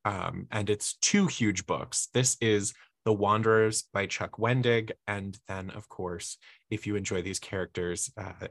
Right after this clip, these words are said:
and there is a second book called Wayward,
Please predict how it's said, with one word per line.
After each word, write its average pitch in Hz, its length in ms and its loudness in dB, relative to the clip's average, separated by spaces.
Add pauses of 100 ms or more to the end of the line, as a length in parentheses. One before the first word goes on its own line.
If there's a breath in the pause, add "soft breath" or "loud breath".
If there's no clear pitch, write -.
and 98 180 -8 (140)
there 98 180 -4
is 90 140 -6
a 135 80 -8
second 131 360 0
book 120 180 -2
called 90 280 -4
Wayward, 127 640 4